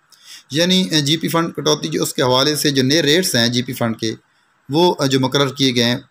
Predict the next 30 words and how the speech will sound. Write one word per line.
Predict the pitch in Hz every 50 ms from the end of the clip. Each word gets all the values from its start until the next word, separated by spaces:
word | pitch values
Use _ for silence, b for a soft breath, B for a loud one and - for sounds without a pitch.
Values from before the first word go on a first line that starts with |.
| _ 120
वो | 127 160 160
क्या | 156 - 160 147
हैं? | 127 113 107 - - _ _ _ _ _ _ _ _ _ _ _ _
तो | - 147 147 151 151 147 151
बीपीएस | 139 143 160 156 - 175 170 - -
वन | 127 143 160 165 151
यानी | 139 139 139
basic | 131 151 147 - 151 -
पे | - 151
scale | - - - 151 135
one | 127 131 147 170
जो | 156 160
है | 156
उसके | - 156 - - - 156
लिए | 151 147 147 147 147 139 - - _ _ _
सिक्स | - - 156 151 151 -
हंड्रेड | 151 160 160 165 165 160 - _ _ _ _ _ _ _
और | - 135 139 127
बीपीएस | 123 143 147 143 160 151 143 - -
टू | - 147 143 110 - - _ _ _ _ _ _ _
उसके | - 143 - - - 147
लिए | 143 147 147 143 143 143 143
वन | 143 123 123 131 143 147
थाउजेंड | 139 147 139 139 139 139
सिक्सटी | 139 - 143 - - - 156 151 151
और | - 131 131 127
बीपीएस | 123 139 135 139 147 147 131 - -
थ्री | 135 127 135
उसके | 139 143 131 - - 139
लिए, | 135 135 135 135 135 135